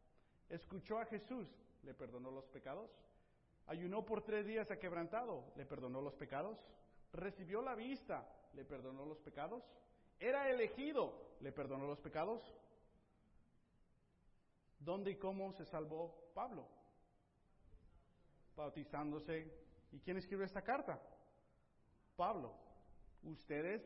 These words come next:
la recibieron al ser sepultados con él en el bautizo y también fueron resucitados mediante la fe y el poder de Dios,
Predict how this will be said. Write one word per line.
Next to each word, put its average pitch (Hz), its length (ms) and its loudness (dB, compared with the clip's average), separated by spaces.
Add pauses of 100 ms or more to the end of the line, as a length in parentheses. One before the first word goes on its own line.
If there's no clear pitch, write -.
(180)
la 156 100 4
recibieron 165 680 0
al 139 140 -4
ser 156 280 -4
sepultados 160 600 0
con 160 200 -2
él 131 140 0
en 160 120 0
el 165 80 0
bautizo 151 400 -2
y 151 60 -2
también 139 320 -4
fueron 151 280 -2
resucitados 156 640 -4
mediante 135 320 -4
la 123 140 -2
fe 160 200 -4
y - 40 0
el 156 80 -2
poder 135 280 -2
de 143 120 -2
Dios, 147 300 0